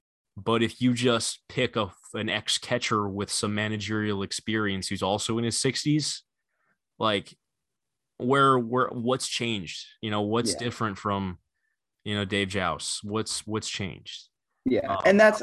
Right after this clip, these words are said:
Speaker 2: and I would also, I think, add, like, it's okay if, uh, you wanna prioritize experience there. Like, some people are saying that Carlos Beltran should be the bench coach.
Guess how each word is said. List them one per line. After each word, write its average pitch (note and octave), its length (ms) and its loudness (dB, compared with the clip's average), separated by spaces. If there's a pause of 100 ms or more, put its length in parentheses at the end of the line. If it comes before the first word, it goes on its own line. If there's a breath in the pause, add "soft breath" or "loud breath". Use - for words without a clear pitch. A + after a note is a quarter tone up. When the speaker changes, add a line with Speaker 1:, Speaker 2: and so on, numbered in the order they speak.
(160)
Speaker 2:
and C#3 180 4
I F3+ 140 6
would G3 140 8
also, D#3+ 540 6
I B2 100 4
think, B2+ 240 -2
add, D3 260 2
like, G#2+ 280 -2
it's D#3+ 160 0
okay E3 400 0
if, B2+ 260 -2 (800)
uh, G#2 480 0 (100)
you B2+ 140 -6
wanna B2+ 220 6
prioritize A2+ 640 0
experience F#2+ 640 -4
there. - 400 -4
Like, A#2 400 2
some G3 180 4
people F#3+ 240 6
are D3+ 60 4
saying D#3 240 4
that C3 80 2
Carlos B2+ 320 2
Beltran B2+ 480 -2
should B2+ 160 -10
be C3 80 0
the B2+ 100 0
bench C3 280 -2
coach. C3 460 -2